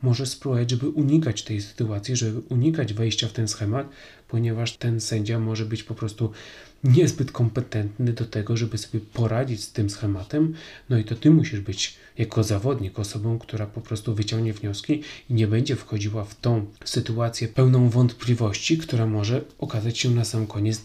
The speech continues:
dla ciebie niekorzystna. Po meczu możesz rozpocząć inne działania, możesz złożyć skargę, możesz rozmawiać z sędzią, możesz napisać do związku, ale to są działania pomeczowe. W czasie meczu ty się skupiasz na tym, żeby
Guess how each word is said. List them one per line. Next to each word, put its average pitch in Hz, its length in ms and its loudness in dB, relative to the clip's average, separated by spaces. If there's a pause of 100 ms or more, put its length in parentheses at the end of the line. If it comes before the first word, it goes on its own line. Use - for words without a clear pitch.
dla 117 180 2
ciebie 104 360 0
niekorzystna. 113 720 -2 (580)
Po 135 120 6
meczu 120 380 4
możesz 185 320 0
rozpocząć 180 540 -2
inne 175 260 2
działania, 113 340 -4
możesz 117 260 -2
złożyć 123 380 -4
skargę, 156 460 0
możesz 123 300 2
rozmawiać 120 440 0
z - 100 -2
sędzią, 151 360 2
możesz 113 300 -2
napisać 123 380 -4
do 123 100 -2
związku, 131 420 -4
ale 190 140 0
to 190 100 -12
są 196 180 0
działania 147 380 -2
pomeczowe. 131 680 -4 (560)
W - 120 -14
czasie 139 320 0
meczu 123 280 0
ty - 80 -8
się 110 200 0
skupiasz 123 360 -6
na 127 100 0
tym, 123 200 -4
żeby 113 280 -2